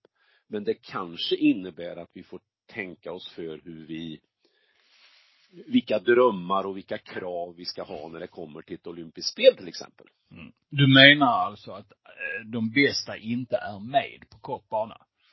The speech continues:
Speaker 2: Kan
Speaker 1: Nej,
Speaker 2: man
Speaker 1: på
Speaker 2: säga
Speaker 1: ett
Speaker 2: så?
Speaker 1: kortbane-V M är inte lika många av de medaljkandidater vi sen ser på ett O S med.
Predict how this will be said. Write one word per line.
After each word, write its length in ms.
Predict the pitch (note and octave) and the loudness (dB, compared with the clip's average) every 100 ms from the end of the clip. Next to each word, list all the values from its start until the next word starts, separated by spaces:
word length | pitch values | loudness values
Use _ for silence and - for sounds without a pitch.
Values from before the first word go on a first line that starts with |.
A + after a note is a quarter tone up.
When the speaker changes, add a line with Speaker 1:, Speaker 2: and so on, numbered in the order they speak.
| _ _ _ _ _ _ _ _ _ _ _ - | _ _ _ _ _ _ _ _ _ _ _ -6
Speaker 2:
Kan 60 | |
Speaker 1:
Nej, 80 | D3 | 2
Speaker 2:
man 60 | D3+ | 2
Speaker 1:
på 60 | |
Speaker 2:
säga 160 | - B2+ | 4 2
Speaker 1:
ett 60 | B2 | 4
Speaker 2:
så? 100 | F#3+ | 0
Speaker 1:
kortbane-V 580 | - D3 C#3+ C#3+ D3 | 2 0 2 6 6
M 200 | E3+ E3+ E3 | 6 2 -2
är 320 | D#3 C#3+ C#3 | 2 4 2
inte 640 | D#3 D3 A2+ - A2+ A2+ G#2+ | 0 -6 -6 -4 0 0 0
lika 480 | A#2+ A#2+ F#2+ G#2+ | -8 -10 -10 -12
många 360 | G#2 G#2+ F2+ F2+ | -10 -12 -6 -4
av 420 | F#2 - G2 F2+ | -4 -4 -8 -8
de 300 | F#2 F#2 F#2 | -10 -10 -10
medaljkandidater 1000 | F#2+ F#2+ G#2 F2+ - E2+ E2+ F2 E2 - | -10 -2 -2 -4 -14 -14 -14 -12 -14 -14
vi 80 | F2+ | -16
sen 300 | F2 E2+ F2 | -14 -12 -12
ser 280 | - E2+ E2+ | -12 -10 -10
på 240 | - F2 | -12 -14
ett 160 | D#2+ - | -14 -16
O 220 | G#2 D#2+ E2 | -16 -12 -8
S 200 | - F2+ | -6 -8
med. 320 | D#2+ D2+ | -10 -12